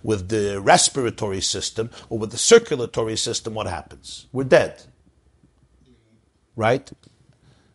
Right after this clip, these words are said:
The sequence of D N A is meticulous. And if somebody says, "Who cares about structure? <laughs> We'll just change the sequence." That change of sequence wreaks havoc.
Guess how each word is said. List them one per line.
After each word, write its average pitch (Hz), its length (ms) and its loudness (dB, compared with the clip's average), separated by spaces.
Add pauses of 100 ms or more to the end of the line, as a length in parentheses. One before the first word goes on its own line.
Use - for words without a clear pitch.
(580)
The 120 160 -2
sequence - 680 4
of 107 160 0
D 151 240 4
N 131 140 0
A 131 280 4
is 107 440 -4
meticulous. 110 760 -2
And 107 120 -6
if - 60 -6
somebody 156 260 -2
says, 143 160 -4
"Who 185 140 0
cares 202 260 2
about 151 240 4
structure? - 540 -2 (580)
<laughs> - 320 -6
We'll 127 140 4
just 156 240 2
change 151 300 2
the 127 80 0
sequence." - 760 0 (440)
That 156 180 6
change 170 340 4
of 139 120 2
sequence 135 800 0 (280)
wreaks 131 360 2
havoc. 90 540 -4